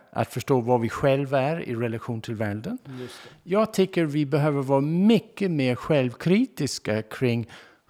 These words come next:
Speaker 1: hur vi jobbar. Eh, för det är det, jag, jag brukar säga att, att ny teknik, gammal arbetssätt, ingen förändring. Och, eh, att säga till någon,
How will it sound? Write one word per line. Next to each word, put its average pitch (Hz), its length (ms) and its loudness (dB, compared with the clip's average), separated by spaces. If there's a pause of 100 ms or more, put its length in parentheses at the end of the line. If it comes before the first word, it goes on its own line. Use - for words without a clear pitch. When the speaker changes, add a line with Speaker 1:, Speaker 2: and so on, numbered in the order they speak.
(180)
Speaker 1:
hur 233 340 8
vi 110 240 0
jobbar. - 380 -4 (640)
Eh, 120 260 -2
för 143 300 -2
det 151 80 0
är 156 40 2
det, 185 800 2 (160)
jag, 156 240 4
jag 170 180 6
brukar 156 240 0
säga 123 260 -2
att, - 140 -8
att - 220 -6 (440)
ny 190 260 4
teknik, 156 720 0
gammal 135 520 2
arbetssätt, 117 800 0 (100)
ingen 123 300 2
förändring. 131 640 0 (720)
Och, 143 400 4
eh, 135 340 4
att 147 180 0
säga 220 320 6
till - 180 -6
någon, 135 320 2